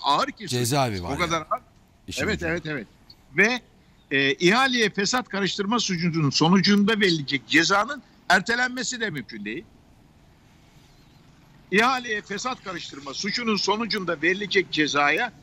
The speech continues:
Speaker 1: hükmün açıklanmasının geri bırakılması kuru-, e, kurumunu da uygulamak mümkün değil. Yani ne demek istiyor? Eğer bu cezayı yerse ve kesinleşirse siyasi hayatı Kılıçdaroğlu'nun biter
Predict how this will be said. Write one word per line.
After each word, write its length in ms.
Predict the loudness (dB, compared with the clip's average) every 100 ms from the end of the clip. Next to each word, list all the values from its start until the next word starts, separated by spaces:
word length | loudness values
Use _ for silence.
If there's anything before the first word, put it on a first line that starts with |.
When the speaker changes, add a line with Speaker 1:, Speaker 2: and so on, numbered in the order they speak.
| 2
Speaker 1:
hükmün 360 | 2 2 0 0
açıklanmasının 920 | 0 -2 -2 -2 -2 -4 -6 -8 0
geri 280 | 2 2 0
bırakılması 600 | -4 -4 -8 -6 -6 -8 -10 -2
kuru-, 280 | 0 0 -4 -20 -20 -20 -10 -6
e, 60 |
kurumunu 500 | 2 2 2 0 2
da 180 | 0 -2 -10 -6
uygulamak 560 | -2 0 0 0 -6 -8
mümkün 360 | -10 -8 -4
değil. 200 | -2 -2 4
Yani 340 | 4 4 2
ne 120 | 2
demek 280 | 2 0 -2
istiyor? 380 | -4 -4 -4 -6 -14 -16 -16 -6 0
Eğer 260 | 2 0
bu 100 | -2
cezayı 480 | -2 0 0 0 2
yerse 580 | 4 4 2 -2 -4 -8 _ _ -4
ve 100 | -2
kesinleşirse 920 | 2 2 2 0 0 2 0 0 -2 -4 _ -6
siyasi 640 | 0 4 4 2 -2 -4
hayatı 760 | -2 -2 0 0 0 -2 -2 -6 _ _ _ _ _ -2
Kılıçdaroğlu'nun 1000 | 2 2 0 0 0 0 0 -2 -4 -6 -12 -8
biter 520 | 0 2 4 4 4